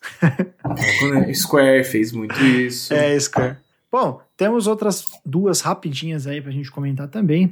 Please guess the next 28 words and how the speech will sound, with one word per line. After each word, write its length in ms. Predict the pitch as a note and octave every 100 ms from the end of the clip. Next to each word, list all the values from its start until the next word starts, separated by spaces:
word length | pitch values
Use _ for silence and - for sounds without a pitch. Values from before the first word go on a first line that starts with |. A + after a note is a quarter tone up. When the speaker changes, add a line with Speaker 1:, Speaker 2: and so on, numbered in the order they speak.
| C#3
Speaker 1:
só 140 | C3+
pra 120 | C#3
gente 160 | C#3 C3
fechar. 460 | A3 - F#3+ G3 - _ _
A 100 | -
primeira 320 | A3+ C4 B3 B3+
é 20 |
que 100 | B3
o 120 | A#3+ -
Chrono 340 | - C#4 D#4+ A#3+
Cross 400 | - G#3 C4+ F#3
está 260 | D3+ E3+
de 160 | E3 D#3+
volta 440 | C3 C#3+ E3+ -
aí, 180 | B2+ C3+ - _ -
né? 180 | C#3 D3
Esse 340 | C3+ C3+ C3 - _ _
aclamadíssimo 880 | - E3+ E3 C3+ A#2+ A#3+ - E3 C#3
jogo 220 | C#3+ C#3+
do 100 | C#3+
PlayStation 420 | D3 C3 C#3 D3
um, 160 | F3 F3+ -
a 60 |
sequência 520 | C3+ C#3 - D#3+ C3+ C#3+
espiritual 840 | C3+ - E3+ D3 - D#3 C#3+ B2+ _ _
do 120 | C#3+ C#3
Chrono 300 | D3+ D#3+ G3
Trigger, 400 | E3 E3+ G#3